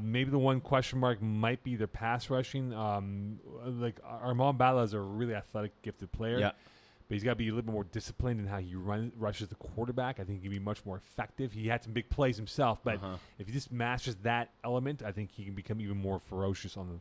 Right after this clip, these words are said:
Speaker 1: football field.
Speaker 2: Because I, and I, I maybe even question that because he's great in, in covering deep.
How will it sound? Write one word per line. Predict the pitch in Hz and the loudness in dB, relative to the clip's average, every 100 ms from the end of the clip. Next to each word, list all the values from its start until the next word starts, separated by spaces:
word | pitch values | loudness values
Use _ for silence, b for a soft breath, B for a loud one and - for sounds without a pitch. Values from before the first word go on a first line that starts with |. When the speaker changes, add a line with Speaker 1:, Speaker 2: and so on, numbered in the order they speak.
| - | -10
Speaker 1:
football | 92 82 80 | -8 -8 -8
field. | - 78 - | -12 -12 -4
Speaker 2:
Because | 123 104 135 123 113 - 131 | -2 2 4 4 2 -8 -6
I, | 117 | -4
and | 117 113 117 | -2 0 0
I, | 113 110 | -2 -2
I | 107 | -2
maybe | 113 127 120 | 2 2 2
even | 107 107 101 | 2 0 -2
question | 90 120 139 - 95 | -2 0 0 0 -2
that | 95 92 87 101 | 0 0 -2 -6
because | 104 110 | -6 -2
he's | 123 151 | 0 0
great | 95 117 123 127 104 | 0 2 6 4 2
in, | 76 104 104 - | -6 -4 -4 -4
in | 104 95 92 90 | -4 -4 -6 2
covering | 117 101 90 87 | 2 2 -4 -2
deep. | 107 98 - | 0 -2 -4